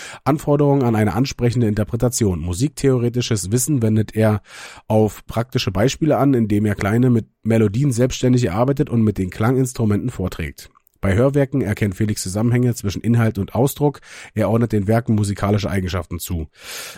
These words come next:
Im Kunstunterricht lässt Felix gute Ideen und gestalterische Fähigkeiten erkennen. Er kann aus Papier und Schachteln <laughs> einfache Modelle entwerfen. <laughs> Also Müll. <laughs>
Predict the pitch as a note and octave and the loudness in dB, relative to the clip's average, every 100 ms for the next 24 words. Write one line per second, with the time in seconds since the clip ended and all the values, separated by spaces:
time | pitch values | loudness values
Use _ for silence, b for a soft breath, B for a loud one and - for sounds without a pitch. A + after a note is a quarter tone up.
0 | B G#2+ G2 - F#3 - A2+ G2+ B2+ - | B -2 0 2 0 2 0 2 0 0
1 | A2+ A2+ - C3 B2+ G#2+ C3 E3 D3 B2+ | -2 -2 0 0 2 0 -2 0 2 2
2 | A2+ A#2 C3+ D3 C3 - B2+ A#2 A2+ - | 2 2 4 2 -2 -2 -2 0 -2 0
3 | G2+ C#3 D3+ C3 B2 A2 A#2+ B2+ - A2+ | 0 2 2 0 0 0 0 0 0 -2
4 | A#2 G2 A2+ A#2+ G#2 F2 - F#2 - A#2 | -2 -2 -2 0 0 -2 -4 -6 -2 0
5 | G2+ A#2 - G#2 - C#3+ E3+ A#2 G#2+ - | 0 -2 -2 -4 -2 0 0 0 -2 0
6 | A#2 - C3+ C3 G#2 C3 C#3 B2 B2 A#2+ | -2 0 0 0 0 0 2 2 4 4
7 | A2+ C3+ G#2 G2+ A2+ A2+ - - B2+ - | 2 2 0 -4 -2 -2 -2 -4 -4 -4
8 | - - - - - - - - - - | -12 -10 -10 -12 -16 -6 -4 -4 -8 -6
9 | - - - B B - A2 B2 G2+ G2+ | -4 -4 -8 B B -2 0 2 2 4
10 | G2+ F2+ - | 4 0 -6